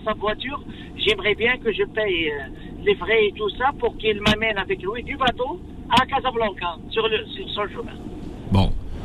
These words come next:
Speaker 2: Sinon, il y a le
Speaker 1: C'est
Speaker 2: T-,
Speaker 1: une distance.
Speaker 2: sinon, il y a le T-, il y a le T G V maintenant, hein.
Speaker 1: Ah oui, non,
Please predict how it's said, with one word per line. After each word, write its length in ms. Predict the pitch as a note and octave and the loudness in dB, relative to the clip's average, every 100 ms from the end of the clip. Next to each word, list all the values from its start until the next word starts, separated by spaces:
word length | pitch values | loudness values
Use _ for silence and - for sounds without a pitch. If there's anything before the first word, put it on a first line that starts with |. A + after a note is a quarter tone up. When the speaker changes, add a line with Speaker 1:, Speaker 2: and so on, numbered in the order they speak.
| - | -4
Speaker 2:
Sinon, 260 | - C#3+ E3+ | 6 10 10
il 20 | |
y 40 | E3+ | 10
a 60 | |
le 60 | B2+ | 8
Speaker 1:
C'est 160 | C#3 C#3 | 6 6
Speaker 2:
T-, 60 | |
Speaker 1:
une 200 | G#3 G#3 | 2 4
distance. 300 | - A3+ A3+ | 6 8 8
Speaker 2:
sinon, 260 | - D3 E3 | 8 8 8
il 160 | C3+ C3 | 6 6
y 60 | |
a 60 | C#3 | 6
le 60 | A#2+ | 6
T-, 280 | C3+ A#2 A2+ | 6 6 6
il 60 | |
y 60 | B2+ | 6
a 60 | B2+ | 6
le 80 | |
T 180 | A2 A2+ | 6 8
G 160 | G#2 C#3 | 8 8
V 180 | F3+ C#3 | 8 8
maintenant, 460 | G2 - F2+ E2 | 6 6 6 6
hein. 80 | G#2+ - - - - - - - - - | 4 0 -10 -10 -10 -10 -10 -8 -6 4
Speaker 1:
Ah 60 | A3 | 6
oui, 60 | A#3 | 6
non, 100 | C4+ | 4